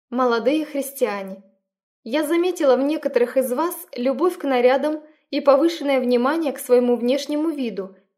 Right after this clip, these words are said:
и мне больно видеть это. В людях, получивших хорошее наставление, в тех, кто с младенческих лет имел преимущество религиозного воспитания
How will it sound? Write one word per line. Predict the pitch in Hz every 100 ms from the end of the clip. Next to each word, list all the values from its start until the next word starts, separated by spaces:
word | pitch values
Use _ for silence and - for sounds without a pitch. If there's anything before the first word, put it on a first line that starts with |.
| -
и | 226
мне | 254 277 302
больно | 233 254 226 247
видеть | 254 208 214
это. | 202 190 190 - _ _ _ _ _ _ _ _
В | 247 240
людях, | 277 330 214 202 - _ _ _
получивших | 247 277 302 349 - 285
хорошее | - 285 294 285 240
наставление, | 226 226 - 226 254 339 269 196 190 _ _ _
в | _ -
тех, | - 359 359 - _
кто | - - 320
с | -
младенческих | 294 294 320 330 320 - 330 311
лет | 302 254 240
имел | 233 220
преимущество | 220 254 262 269 254 226 - 220
религиозного | 233 240 214 262 254 240 208 208
воспитания | 208 - 254 254 320 339 233 180